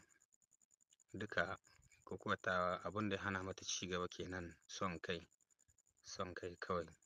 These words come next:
Bai yi ba. Abu, lamarin nan na duniya kowa ya taɓa gidansu ya yi, kowa ya samu gidansu ya yi. Idan akwai alamun gaskiya ciki,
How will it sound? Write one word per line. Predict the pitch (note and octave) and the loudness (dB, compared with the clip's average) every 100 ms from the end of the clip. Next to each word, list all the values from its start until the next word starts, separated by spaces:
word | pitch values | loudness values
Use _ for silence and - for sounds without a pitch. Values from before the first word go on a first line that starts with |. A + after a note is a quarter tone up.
| _ _ _ _ - - - _ _ | _ _ _ _ -20 -20 -20 _ _
Bai | F#2+ | -4
yi | F#2+ G2 | 0 2
ba. | F#2+ G2 F#2+ - _ _ _ _ _ _ - _ - A2+ | 2 2 -6 -20 _ _ _ _ _ _ -20 _ -4 0
Abu, | G2+ | 2
lamarin | A2 A2 C3 A#2 G#2 | 0 0 2 2 4
nan | G2+ | 2
na | G2+ | 2
duniya | G2+ G#2 G#2+ G2 - - | 0 2 2 0 -2 -6
kowa | - A2 G#2+ G#2+ | -2 4 4 4
ya | G#2+ | 0
taɓa | - A2+ F2+ F2+ | 0 2 2 2
gidansu | F#2+ G2 G2 F2 | 0 0 0 -2
ya | F2 | -2
yi, | F2+ F2+ | -2 -4
kowa | - G#2+ G#2+ | -2 0 2
ya | |
samu | G#2 - G#2 F2+ | 2 4 4 2
gidansu | F2 F#2+ F#2 - | 0 0 -2 -6
ya | F2+ | -6
yi. | F2 F#2 - _ - - _ _ _ _ _ _ _ _ _ - - _ - | -8 -12 -16 _ -20 -20 _ _ _ _ _ _ _ _ _ -18 -18 _ -4
Idan | A2 C#3 D#3+ | 8 8 8
akwai | - A2+ A2+ A2+ A2 A2 A2 G2+ _ _ _ _ _ - - | 6 8 10 10 8 6 2 -6 _ _ _ _ _ -6 2
alamun | G2 G2+ G#2 G#2 | 2 4 2 2
gaskiya | G#2 - G#2+ G2+ | 0 0 2 4
ciki, | - - G#2+ G#2 | 2 -2 -2 -2